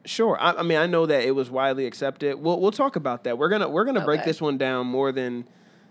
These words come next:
Speaker 1: the other two films that I've reviewed thus far because I liked it. So we're gonna, we're gonna
Speaker 2: Okay.
Speaker 1: take it step by step and all the reasons why I liked it and why you should like
Speaker 2: And
Speaker 1: it. And
Speaker 2: step by step?
Speaker 1: yeah, we're gonna break
Speaker 2: I
Speaker 1: it
Speaker 2: got,
Speaker 1: down.
Speaker 2: I gotta go.
Speaker 1: Yeah.
Speaker 2: <laughs>
Speaker 1: <laughs> Have you eaten dinner yet?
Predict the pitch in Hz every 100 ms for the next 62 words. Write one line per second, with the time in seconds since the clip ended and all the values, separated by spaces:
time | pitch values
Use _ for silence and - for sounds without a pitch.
0 | _ _ _ _ - 147 147 160 160 -
1 | 143 139 131 127 127 120 123 123 120 113
2 | 110 127 117 113 117 135 117 113 113 -
3 | _ - 123 120 113 113 104 _ - 143
4 | 123 113 123 139 139 123 120 123 139 147
5 | - 147 143 127 - 147 - 135 131 -
6 | 135 110 - - 131 127 127 135 127 131
7 | 123 120 117 110 107 107 104 104 110 117
8 | 110 110 113 127 117 110 113 113 127 214
9 | 220 202 - 208 254 - - - 113 120
10 | 175 156 127 - - 107 98 220 247 147
11 | 170 233 202 - 170 277 - - - 403
12 | - 415 - 359 - 269 175 214 226 233
13 | 165 180 226 233